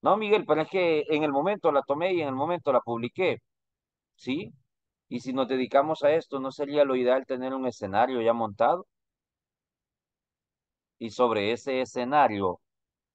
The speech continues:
poner el producto y tomar la fotografía. No sé si me doy a entender. Esos mínimos detalles nos van a ir subiendo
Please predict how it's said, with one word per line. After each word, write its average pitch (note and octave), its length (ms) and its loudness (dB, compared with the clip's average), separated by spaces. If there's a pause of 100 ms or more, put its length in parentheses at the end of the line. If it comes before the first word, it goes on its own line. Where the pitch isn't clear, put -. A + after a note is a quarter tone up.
(120)
poner A2+ 300 0
el C3 120 -6
producto B2 680 -2 (1400)
y A#2+ 100 -6
tomar A2+ 300 4
la C3 120 4
fotografía. A#2 680 -2 (1600)
No A#2+ 100 0
sé D3+ 120 -14
si D3+ 120 -14
me B2+ 100 -2
doy C3 140 2
a B2 40 -2
entender. F#2 400 -4 (1000)
Esos - 360 -6
mínimos F#3 400 -2
detalles A#2 800 2
nos G#2 320 -4
van A#2 260 2
a C3+ 100 0
ir D3 240 -6
subiendo B2+ 920 -2